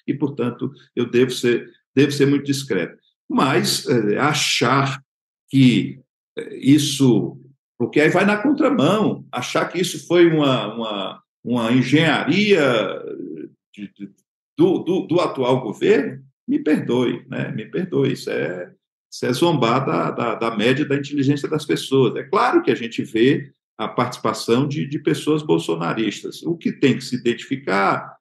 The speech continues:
é, é isso, lá na hora, é,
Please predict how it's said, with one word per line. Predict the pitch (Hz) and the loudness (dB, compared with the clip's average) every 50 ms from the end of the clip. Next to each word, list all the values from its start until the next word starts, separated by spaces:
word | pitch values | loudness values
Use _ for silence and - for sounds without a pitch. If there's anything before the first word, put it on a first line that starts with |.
| _ _ - | _ _ -6
é, | - 120 127 135 - - 160 196 | -2 0 2 2 2 2 4 6
é | |
isso, | 294 294 269 139 165 - - - - 104 92 92 | 8 8 10 8 8 6 2 -4 -4 -2 -2 -2
lá | 92 95 120 131 143 156 165 180 190 196 190 180 180 | 0 2 4 4 6 6 6 4 4 4 2 2 0
na | 180 175 165 | -2 -2 0
hora, | 156 160 165 156 151 135 110 95 85 76 - _ _ _ - | 2 2 4 4 4 2 0 -2 -4 -8 -14 _ _ _ -14
é, | 76 76 82 76 73 73 65 65 71 - | -10 -10 -8 -8 -8 -8 -10 -10 -12 -12